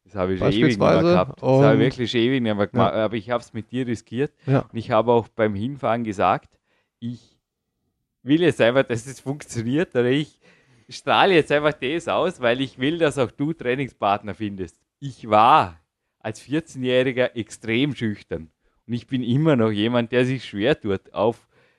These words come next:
Speaker 1: wildfremde Leute, sagt man in Österreich, einfach zuzugehen, selbst wenn diese die gleiche Sportart ausüben. Zudem ist beim Vorstiegsklettern mit einem nicht zu unterschätzenden Restrisiko verbunden, weil der andere, also ich habe vorher das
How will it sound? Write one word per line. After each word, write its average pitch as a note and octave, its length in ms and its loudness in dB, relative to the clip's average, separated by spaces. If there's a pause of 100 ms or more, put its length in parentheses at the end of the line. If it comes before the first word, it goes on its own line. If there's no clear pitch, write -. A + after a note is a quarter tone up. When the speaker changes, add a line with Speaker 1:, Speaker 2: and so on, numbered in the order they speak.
(100)
Speaker 1:
wildfremde C3+ 680 2
Leute, A2+ 340 0
sagt B2 240 -2
man A#2 140 -2
in G#2+ 80 2
Österreich, C#3 640 -2
einfach A#2+ 240 -6
zuzugehen, G#2 640 -8
selbst A2 320 -6
wenn A2 140 -8
diese A#2 280 -10
die A2+ 400 -6
gleiche G#2+ 320 -2
Sportart - 580 -4 (120)
ausüben. - 880 -6 (260)
Zudem C#3 340 -6
ist B2+ 160 -8
beim A2+ 140 -6
Vorstiegsklettern A#2 840 -6
mit A#2 200 -6
einem A2 240 -4
nicht B2+ 180 -10
zu C3+ 80 -14
unterschätzenden A2+ 720 -6
Restrisiko B2 760 -6
verbunden, B2 500 -10 (360)
weil A2 160 2
der E2+ 140 2
andere, A#2+ 600 2 (160)
also A2 220 -4
ich C#3+ 320 -6
habe B2 200 2
vorher C3 360 0
das B2 500 -4